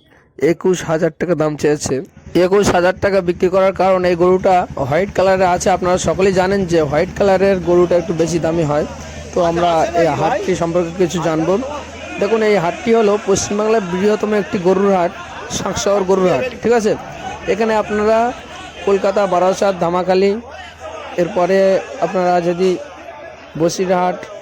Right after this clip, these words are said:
বাসন্তী থেকে যদি আসতে চান, তাহলে আপনাদেরকে ঘটকপুকুর এবং শিয়ালদাতে যদি আসতে চান,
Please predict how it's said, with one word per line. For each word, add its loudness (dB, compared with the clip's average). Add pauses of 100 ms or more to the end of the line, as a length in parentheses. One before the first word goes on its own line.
(520)
বাসন্তী 0
থেকে 0
যদি 0
আসতে 0
চান, 0 (100)
তাহলে 2
আপনাদেরকে -2 (680)
ঘটকপুকুর 0 (420)
এবং 0
শিয়ালদাতে 0
যদি 2 (520)
আসতে -2
চান, 0